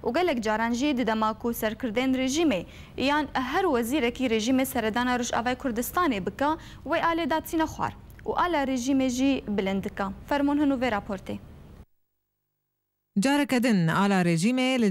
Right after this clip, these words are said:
Speaker 2: cihê ala P Y D li ser avahiyên fermî yên bajarokên Cindersê hatin bilind kirin.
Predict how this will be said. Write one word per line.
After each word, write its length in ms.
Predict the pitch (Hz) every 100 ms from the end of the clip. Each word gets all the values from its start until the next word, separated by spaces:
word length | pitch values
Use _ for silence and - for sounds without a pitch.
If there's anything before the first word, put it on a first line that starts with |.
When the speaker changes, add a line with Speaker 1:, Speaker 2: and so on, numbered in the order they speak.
| 185
Speaker 2:
cihê 200 | 202 185
ala 280 | 180 175
P 160 | 170 208
Y 200 | 233 240
D 260 | 233 233 247
li 60 |
ser 160 | 220 208
avahiyên 480 | 180 175 185 185 180
fermî 340 | - 180 180
yên 360 | 185 185 185 180
bajarokên 560 | 175 170 170 165 170
Cindersê 640 | 170 165 156 160 156 175 160
hatin 380 | 147 147 160 151
bilind 200 | 151 143
kirin. 360 | - 147 139